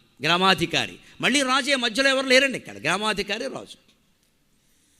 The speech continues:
వ్యవస్థ కూలదోసుకున్నాం. పోనీ గొ-, గొప్ప వ్యవస్థ ఏమన్నా తెచ్చిపెట్టామంటే దరిద్రపు వ్యవస్థ తెచ్చిపెట్టుకున్నాం. ఎవరికి చెప్పాలో తెలియట్లా.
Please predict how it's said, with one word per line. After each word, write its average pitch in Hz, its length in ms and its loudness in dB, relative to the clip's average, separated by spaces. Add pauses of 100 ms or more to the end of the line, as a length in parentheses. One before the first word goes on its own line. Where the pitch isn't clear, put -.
(520)
వ్యవస్థ 294 340 0
కూలదోసుకున్నాం. 226 760 -2
పోనీ 247 180 0
గొ-, 185 380 -4
గొప్ప 202 180 -4
వ్యవస్థ 269 360 -2
ఏమన్నా 247 180 -4
తెచ్చిపెట్టామంటే 233 760 -4
దరిద్రపు 196 440 -2
వ్యవస్థ 190 300 -6
తెచ్చిపెట్టుకున్నాం. 147 580 -8
ఎవరికి 220 200 -8
చెప్పాలో 196 280 -6
తెలియట్లా. 127 400 -14